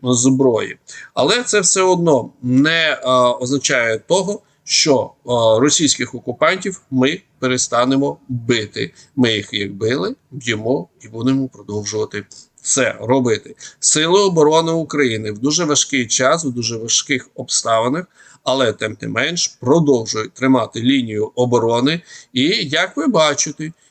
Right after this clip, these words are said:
інколи навіть завдають російським окупантам такі несподівані удари у відповідь, ну, що вони, е, навіть починають говорити про якийсь міфічний контрнаступ,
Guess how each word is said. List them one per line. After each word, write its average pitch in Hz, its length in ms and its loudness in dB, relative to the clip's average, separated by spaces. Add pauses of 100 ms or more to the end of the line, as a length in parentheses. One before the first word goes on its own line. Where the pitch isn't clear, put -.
інколи 196 540 2
навіть 147 440 2
завдають 131 680 2
російським 131 600 -2
окупантам 123 580 -2
такі 190 460 -2 (260)
несподівані 160 1120 2
удари 143 600 0
у 139 200 -2
відповідь, 139 680 2 (360)
ну, 226 260 4
що 202 360 4
вони, 175 460 2
е, 143 420 2
навіть 180 400 4
починають 151 560 2
говорити 131 600 0
про 151 240 4
якийсь 139 560 2
міфічний 135 640 2
контрнаступ, 117 840 -4